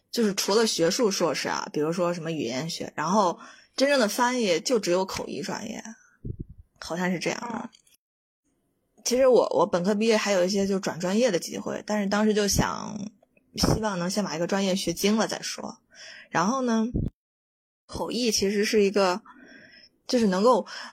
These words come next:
每时每刻都调动你肾上腺素的一个职业。我觉得就是喜欢挑战的人，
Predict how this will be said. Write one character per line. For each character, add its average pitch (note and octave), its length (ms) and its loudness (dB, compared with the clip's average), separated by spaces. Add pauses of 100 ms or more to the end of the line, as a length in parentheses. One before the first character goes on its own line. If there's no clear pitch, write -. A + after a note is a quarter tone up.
每 F#3 240 8
时 - 160 0
每 A3+ 200 0
刻 G#3+ 180 2
都 G#3 100 4
调 G#3 220 2
动 G3+ 120 -2
你 G#3+ 80 -6
肾 - 160 0
上 G#3 140 -4
腺 G#3 240 2
素 A#3 160 2
的 G3 80 4
一 - 60 -2
个 - 100 -2
职 - 160 -2
业。 - 260 -6 (220)
我 E3+ 140 0
觉 F3+ 100 2
得 G3 60 2
就 G3+ 160 2
是 - 80 0
喜 - 100 -6
欢 E3 160 -2
挑 - 220 0
战 G3+ 220 2
的 E3 100 0
人， - 100 2